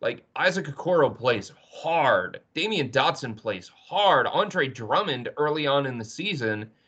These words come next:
is playing well, and he's playing hard. And Larry Nance Junior is scrappy, and he plays hard on a nightly basis.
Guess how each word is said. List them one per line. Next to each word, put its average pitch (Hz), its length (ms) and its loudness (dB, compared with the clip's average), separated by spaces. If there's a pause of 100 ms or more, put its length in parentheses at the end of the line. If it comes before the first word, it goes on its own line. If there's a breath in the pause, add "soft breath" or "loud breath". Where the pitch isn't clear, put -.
(220 soft breath)
is 120 120 -6
playing 131 480 2
well, 147 480 6
and 113 100 -6
he's 147 160 -2
playing 165 320 -2
hard. 131 640 4
And 107 140 -4
Larry 165 220 0
Nance 160 260 -6
Junior 127 680 -2
is 101 160 -8
scrappy, 156 880 -2
and 104 80 -4
he 165 160 -2
plays 143 380 -2
hard 104 520 2
on 113 160 -4
a 110 60 0
nightly 110 300 2
basis. 98 580 -4